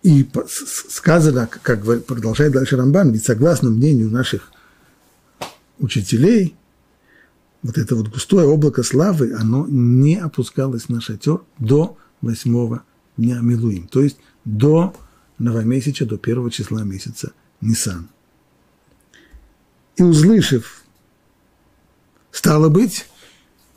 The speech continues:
э, уже не знал, не знал о том, что Всевышний готов говорить с ним, говорить с ним там, потому что не было никакого внешнего признака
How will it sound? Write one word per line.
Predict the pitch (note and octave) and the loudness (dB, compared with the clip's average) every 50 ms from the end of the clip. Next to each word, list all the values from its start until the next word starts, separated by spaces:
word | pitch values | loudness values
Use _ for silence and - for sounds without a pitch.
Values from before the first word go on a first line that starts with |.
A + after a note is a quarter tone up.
| _ _ - | _ _ -14
э, | A2+ G2 G2 G2 G2+ A2+ - - | -12 -12 -10 -10 -10 -10 -6 -2
уже | - A#2+ A2+ C#3 | 0 2 4 4
не | D3 D#3+ | 4 4
знал, | D3+ C3 D#3+ E3+ E3 - - _ _ _ _ _ _ _ _ _ _ _ _ _ _ _ _ _ - | 4 4 2 0 0 -4 -10 _ _ _ _ _ _ _ _ _ _ _ _ _ _ _ _ _ 2
не | D3+ D3+ | 2 4
знал | C#3 B2 C#3+ E3+ E3+ | 4 4 4 2 2
о | C#3+ B2 | 0 0
том, | - E3 D#3 | 0 0 0
что | - - B2 | 0 -2 -4
Всевышний | A2+ - A#2+ A#2 C#3 B2+ B2+ C3 | -4 -2 -2 -2 -2 0 0 -2
готов | A2+ A2+ A2 - A#2+ A#2 | -2 -2 -2 -2 -2 0
говорить | A2 A2+ A2 A2 G#2 G#2+ G2+ - | 0 0 -2 -2 -2 -4 -6 -6
с | - | -4
ним, | C3+ C#3 D#3+ E3 _ _ _ | -4 -4 -4 -6 _ _ _
говорить | - - G#2 A2 - - - B2 A#2 - | -16 -14 -14 -14 -12 -8 -6 -6 -4 -2
с | |
ним | A#2 A2 G2+ | -2 -4 -4
там, | G#2+ G2+ G2 | -4 -6 -8
потому | - A#2+ A#2 A#2 | -6 -6 -6 -4
что | - - | -4 -2
не | A#2 B2 | -2 -2
было | B2+ A#2+ C3 | 0 0 0
никакого | C3 C3 A#2+ C3 A#2+ - C#3+ C#3 C3+ | 0 0 0 -2 -2 0 0 0 2
внешнего | B2 B2+ C3+ C3+ B2+ - C3 B2+ B2 A2+ | 2 0 0 0 -2 -2 -2 -2 -2 -2
признака | - - D#3+ G3 G3+ F3+ E3+ D3 - - G#2 F2+ | 2 2 4 4 6 4 4 2 2 -2 -6 -8